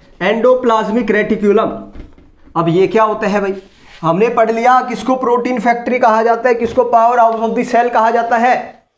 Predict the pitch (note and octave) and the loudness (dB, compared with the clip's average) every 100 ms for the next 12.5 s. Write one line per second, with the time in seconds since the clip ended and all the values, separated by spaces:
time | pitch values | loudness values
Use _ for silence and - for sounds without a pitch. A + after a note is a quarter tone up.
0 | _ - _ A3+ A3+ B3+ B3+ B3 A#3+ B3+ | _ -20 _ -8 0 2 4 2 2 0
1 | B3 A3 A3+ A#3+ A#3+ A3 B3 A3+ B3+ B3+ | 2 2 2 4 2 0 0 2 2 2
2 | G#3+ A3+ A#3+ C4 B3 A3+ A#3+ A3 A3+ A3+ | 0 0 0 2 2 2 2 0 2 0
3 | A#3+ B3 B3 A#3 B3 B3 A#3+ A#3+ A3+ A3+ | 2 2 0 0 2 2 2 0 0 0
4 | C4 A#3 G#3+ A3+ A3+ A#3 B3 C4 - - | 2 2 2 0 2 2 4 2 2 -4
5 | - _ _ _ _ _ _ _ _ _ | -16 _ _ _ _ _ _ _ _ _
6 | _ - F#3+ G3+ A3+ C4 G#3+ G#3 G3 G3+ | _ -2 0 2 2 0 0 0 2 2
7 | B3 B3 B3 C4 B3 A3 B3+ C4 B3 - | 0 -2 0 2 2 2 0 0 0 -2
8 | B3 B3+ B3+ G#3+ A#3 A#3 - - _ _ | -2 -2 0 0 0 0 -2 -12 _ _
9 | _ F3+ F#3+ A#3+ A#3+ A#3+ B3 C4+ C4 G3 | _ -2 2 4 4 4 2 2 2 0
10 | A#3+ B3 B3 B3+ B3+ A3+ A#3 A#3 A3 F3+ | 0 2 4 4 4 2 2 2 0 -2
11 | - _ _ _ _ _ _ _ _ _ | -10 _ _ _ _ _ _ _ _ _
12 | _ - A3 A3 - | _ -2 0 0 -4